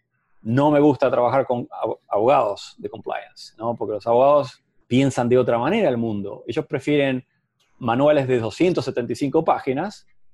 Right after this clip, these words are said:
y yo prefiero un manual de cinco páginas y todo lo demás automatizado y que esté eje-,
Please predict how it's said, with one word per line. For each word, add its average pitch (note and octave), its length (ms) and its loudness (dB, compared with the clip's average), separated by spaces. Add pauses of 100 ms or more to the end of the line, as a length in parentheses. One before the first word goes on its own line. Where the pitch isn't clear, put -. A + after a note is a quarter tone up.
(360)
y A#2 120 -4
yo D3+ 120 2
prefiero D3+ 240 0
un C#3+ 40 0
manual C#3+ 200 0
de A#2+ 80 -2
cinco E3 440 0
páginas A#2+ 600 -10 (140)
y A2+ 80 -6
todo D3 220 2
lo C3+ 100 4
demás B2+ 300 -2
automatizado A#2 720 0
y C3+ 60 -4
que - 100 -10
esté - 140 -6
eje-, G2+ 200 -8